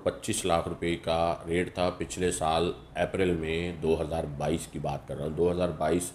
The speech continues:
अप्रैल में एक करोड़ पच्चीस लाख रुपए का रेट था, जहां अभी इस वक्त पिचासी से सतासी लाख रुपए का रेट है।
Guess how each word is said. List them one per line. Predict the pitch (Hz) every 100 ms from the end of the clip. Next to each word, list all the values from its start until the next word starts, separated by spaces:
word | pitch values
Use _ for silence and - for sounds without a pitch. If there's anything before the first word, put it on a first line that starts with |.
| -
अप्रैल | 85 98 98 90
में | 82 85 87 - - - 90
एक | 92 -
करोड़ | 92 92
पच्चीस | - 87 104 -
लाख | 90 85
रुपए | 85 82
का | 85
रेट | 82 78 -
था, | 80
जहां | 82 82 -
अभी | 82 82
इस | 87 87
वक्त | 82 90 -
पिचासी | 80 85 80 - 85
से | 82 85 87 - - -
सतासी | 107 90 90 87 90
लाख | 76 73
रुपए | 71 73
का | 73
रेट | 69 67 76
है। | 69